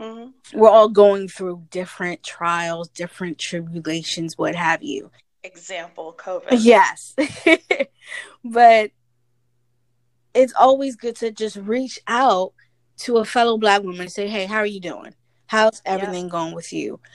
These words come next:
Speaker 1: Just checking on
Speaker 2: Just
Speaker 1: you.
Speaker 2: checking on you, just, you know, trying to see how you are.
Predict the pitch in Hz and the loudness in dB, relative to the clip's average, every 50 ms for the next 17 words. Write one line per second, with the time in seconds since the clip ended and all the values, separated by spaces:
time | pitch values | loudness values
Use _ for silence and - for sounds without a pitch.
0 | - - - - _ _ _ _ _ - - 156 156 - - - 185 180 175 - | -20 -20 -20 -20 _ _ _ _ _ -20 -20 -20 -20 -20 -20 -20 -20 -20 -20 -18
1 | 185 - - 240 240 247 240 - - - 247 240 - - - 202 202 202 196 190 | -16 -8 2 4 4 4 4 0 0 2 2 2 2 -2 -2 -2 -2 -2 -2 -6
2 | 190 185 175 214 226 233 220 - 226 226 208 180 180 175 - - 220 214 220 226 | -8 -2 0 2 2 2 0 -4 -6 -4 -4 -4 -4 -6 -6 -2 0 0 0 0
3 | 220 - - 220 214 214 202 196 202 208 208 - - 190 180 180 175 175 | -2 -4 -4 -2 2 4 4 4 2 0 0 0 2 2 2 2 0 -2